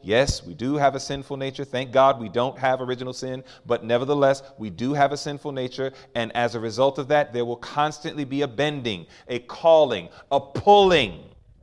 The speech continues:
But through the merits and grace of Christ, we don't have to surrender to it.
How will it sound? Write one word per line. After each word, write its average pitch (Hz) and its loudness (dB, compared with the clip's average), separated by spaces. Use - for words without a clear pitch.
But 98 -14
through 139 -8
the 120 -10
merits 131 -6
and 110 -16
grace 117 -10
of 101 -20
Christ, 113 -4
we 120 -12
don't 107 -10
have 104 -10
to - -20
surrender 82 -18
to 87 -16
it. 107 -18